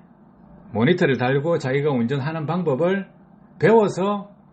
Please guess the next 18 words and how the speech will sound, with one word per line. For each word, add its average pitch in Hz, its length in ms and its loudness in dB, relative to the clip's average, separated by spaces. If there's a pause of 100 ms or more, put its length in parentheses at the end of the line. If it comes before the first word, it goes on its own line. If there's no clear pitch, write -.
(1040)
실제로 196 420 2
보기 214 280 2
때문에 123 420 -2
운전 175 380 0
못하면 185 440 0
기름 202 220 0
많이 127 180 0
들어가는 180 320 -2
게 160 40 -6
그냥 160 240 -4
보이고, 131 520 -4 (200)
운전 151 380 2
잘하면 123 500 -4
기름 170 260 -2
적게 120 240 -6
들어가는 160 280 -6
게 131 100 -4
보입니다. 120 540 -8